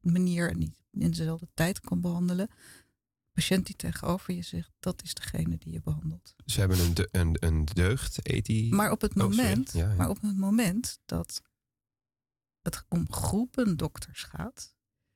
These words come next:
Speaker 1: dan gaan ze bewegen. Dan gaan ze bewegen vanuit het individu van de patiënt. Dan gaan ze opeens een beetje denken zoals de overheid. Dan gaan groepen dokters zeggen van, "Ja,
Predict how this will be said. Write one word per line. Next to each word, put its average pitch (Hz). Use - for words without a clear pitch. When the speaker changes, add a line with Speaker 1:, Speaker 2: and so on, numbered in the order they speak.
Speaker 1:
dan 202
gaan 240
ze -
bewegen. 233
Dan 175
gaan -
ze -
bewegen 185
vanuit 170
het -
individu 185
van 170
de -
patiënt. -
Dan 220
gaan 247
ze -
opeens -
een 208
beetje 196
denken 220
zoals -
de -
overheid. -
Dan 214
gaan 180
groepen -
dokters -
zeggen -
van, -
"Ja, 160